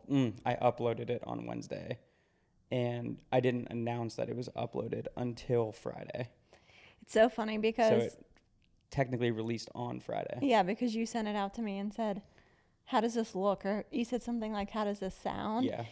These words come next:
Speaker 2: So
Speaker 1: It was
Speaker 2: then
Speaker 1: at
Speaker 2: I
Speaker 1: Wednesday
Speaker 2: sent,
Speaker 1: night.
Speaker 2: yeah, so
Speaker 1: Yeah.
Speaker 2: then I sent the whole link to my family, and, <laughs> and my dad's like,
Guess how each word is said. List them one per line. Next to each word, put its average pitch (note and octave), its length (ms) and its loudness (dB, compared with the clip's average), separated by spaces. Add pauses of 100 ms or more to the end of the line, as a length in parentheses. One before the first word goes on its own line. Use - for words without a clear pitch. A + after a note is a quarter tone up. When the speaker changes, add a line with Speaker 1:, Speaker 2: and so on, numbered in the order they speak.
(120)
Speaker 2:
So - 140 4
Speaker 1:
It G#3 40 6
was A3+ 80 6
Speaker 2:
then - 20 6
Speaker 1:
at A3 40 6
Speaker 2:
I G3+ 80 6
Speaker 1:
Wednesday A#3+ 180 2
Speaker 2:
sent, F#3 220 4
Speaker 1:
night. C#3 240 -4
Speaker 2:
yeah, F3 300 4
so - 120 -4
Speaker 1:
Yeah. A#3 60 4
Speaker 2:
then G3+ 140 2
I F#3+ 100 0
sent G#3+ 260 -2
the G3 100 0
whole F#3 220 4
link F3+ 240 0
to A3 80 -4
my F3 160 0
family, F3+ 460 -2
and, A3+ 180 -2 (180)
<laughs> - 140 -2
and C#4+ 120 6
my C4 100 8
dad's - 300 4
like, F3+ 280 2